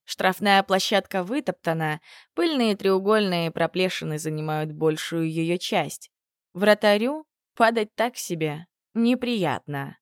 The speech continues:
Кое-где трава высокая, чуть ли не по щиколотке, мяч запутывается, а летом тут растут одуванчики.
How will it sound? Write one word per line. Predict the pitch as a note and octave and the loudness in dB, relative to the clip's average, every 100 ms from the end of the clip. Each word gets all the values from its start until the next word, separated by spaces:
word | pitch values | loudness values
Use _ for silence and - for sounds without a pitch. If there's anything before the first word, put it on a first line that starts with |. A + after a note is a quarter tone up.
| _ _ _ _ _ _ _ | _ _ _ _ _ _ _
Кое-где | B3 A#3+ G#3+ C4+ D4 | 6 6 4 2 2
трава | F3+ E3+ B3+ | 2 2 2
высокая, | A#3 A3+ - G#3+ G#3+ G3+ | 0 -2 -2 -4 -2 -2
чуть | G3 G#3+ G3 | -2 -4 0
ли | F#3+ | 0
не | G3 | 0
по | F#3+ | 0
щиколотке, | F#3 - G3 - E3+ E3+ - E3+ E3 - | -2 -2 -2 0 -2 -2 -4 -2 -2 -4
мяч | F3 F3+ A3+ A#3 - - | 0 2 2 0 -4 -6
запутывается, | E3+ G3+ F#3+ G3+ - F3+ E3+ E3+ - E3+ D#3+ - - _ | -2 -2 0 -4 -2 -4 -4 -4 -4 -2 -4 -10 -20 _
а | - | 2
летом | A#3+ C#4 C4+ F3 | 4 4 2 -2
тут | - D#4 - | -2 -2 -2
растут | F3 - G#3 - - | -4 -2 -2 -4 -2
одуванчики. | F#3 E3+ F3 D#3 D3 - - - D3 | -2 0 0 0 -2 -4 -6 -8 -10